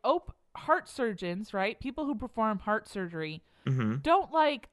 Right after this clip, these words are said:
Speaker 1: also do, you know, manicures, you know, like, on the side. Like, I'm never, like, going to the, I'm gonna go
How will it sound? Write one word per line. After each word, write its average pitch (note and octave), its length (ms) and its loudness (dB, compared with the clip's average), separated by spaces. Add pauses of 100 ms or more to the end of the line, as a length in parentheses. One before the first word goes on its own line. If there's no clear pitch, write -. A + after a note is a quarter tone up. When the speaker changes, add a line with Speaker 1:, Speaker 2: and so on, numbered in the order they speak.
Speaker 1:
also A#3 580 2
do, F#3 600 -2 (240)
you G#3 160 -4
know, F3+ 160 -4
manicures, F3+ 840 -8 (300)
you G#3 120 -6
know, G#3+ 180 0
like, A#3 360 2
on A#3 160 4
the A3 80 -2
side. G3+ 320 0
Like, A#3+ 240 0 (400)
I'm C#4+ 240 2
never, D4+ 360 0
like, C4 280 0
going A3+ 360 2
to B3 100 -8
the, G3+ 200 0
I'm B3 100 -2
gonna C#4 160 -8
go G#3+ 260 -4